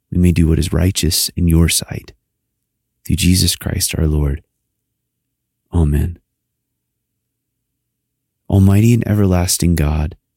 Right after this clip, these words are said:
who alone works great marvels, send down upon our clergy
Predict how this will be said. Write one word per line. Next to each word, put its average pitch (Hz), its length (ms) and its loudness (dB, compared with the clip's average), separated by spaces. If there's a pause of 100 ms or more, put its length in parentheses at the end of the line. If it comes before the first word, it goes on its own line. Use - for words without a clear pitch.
(380)
who 101 100 0
alone 104 460 4
works 90 260 0
great - 240 0
marvels, 78 680 0 (720)
send 110 400 2
down 104 260 2
upon 85 340 -4
our 90 160 -2
clergy 95 680 0